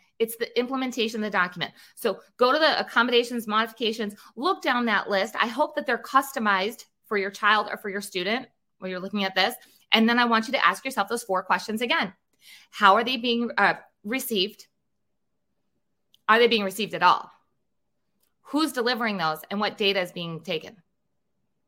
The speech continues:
Okay. Which ones are being received? How are they being received? Who is delivering them and what data is being taken? All right. Third thing that I want you to check, I want you to check on this. This happens. I E P goals.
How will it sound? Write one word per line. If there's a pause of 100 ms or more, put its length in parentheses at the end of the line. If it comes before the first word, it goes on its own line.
(120)
Okay. (320)
Which
ones
are
being
received? (380)
How
are
they
being
received? (340)
Who
is
delivering
them (380)
and
what
data
is
being
taken? (680)
All
right. (340)
Third
thing
that
I
want
you
to
check, (440)
I
want
you
to
check
on
this.
This
happens. (1700)
I
E
P
goals.